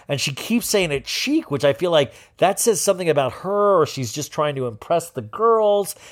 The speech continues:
She's, she's doing that thing, but then when you see pictures, it just doesn't add up. It doesn't add up, you guys.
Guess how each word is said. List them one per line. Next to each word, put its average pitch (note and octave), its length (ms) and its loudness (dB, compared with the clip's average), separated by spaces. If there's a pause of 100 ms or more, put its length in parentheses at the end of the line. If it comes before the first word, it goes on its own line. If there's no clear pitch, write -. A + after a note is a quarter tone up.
She's, E3 320 -4
she's - 300 -6
doing C4 320 -4
that D#3 240 -2
thing, A#3 240 2
but D#3 120 0
then F#3 120 -4
when G3+ 100 -4
you F#3+ 80 -6
see E3+ 200 -6
pictures, F3+ 480 -4
it D3 100 -6
just - 180 -12
doesn't E3+ 280 -4
add F3+ 180 -2
up. D4 380 0 (500)
It F#3+ 220 0
doesn't G3+ 340 -2
add G#3+ 200 0
up, B3 260 -2
you G3+ 100 -10
guys. G#3 600 -2